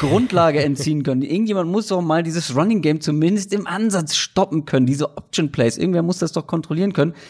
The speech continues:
Speaker 1: Und das finde ich besonders für dieses Spiel spannend, weil San Francisco hat jetzt eine Front defensiv. Also ich sag mal so, sie haben nicht die schlechtesten Möglichkeiten dafür,
Speaker 2: Mhm,
Speaker 1: um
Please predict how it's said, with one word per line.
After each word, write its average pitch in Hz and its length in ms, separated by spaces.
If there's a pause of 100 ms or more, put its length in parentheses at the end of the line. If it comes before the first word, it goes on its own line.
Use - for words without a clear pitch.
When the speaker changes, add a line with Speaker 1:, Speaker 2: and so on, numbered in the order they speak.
(420)
Speaker 1:
Und 131 180 (240)
das 190 220
finde 170 180
ich 156 80
besonders 143 380
für 143 100
dieses 135 240
Spiel 123 240
spannend, 123 380
weil 117 120
San 127 180
Francisco 151 760 (640)
hat 147 360
jetzt 160 220
eine 131 260
Front 151 840 (840)
defensiv. 160 800 (640)
Also 143 220
ich 165 100
sag 180 160
mal 196 140
so, 202 140
sie 185 160
haben 175 180
nicht 190 180
die 180 80
schlechtesten 160 680
Möglichkeiten 135 880
dafür, 98 420
Speaker 2:
Mhm, 143 100
Speaker 1:
um 151 180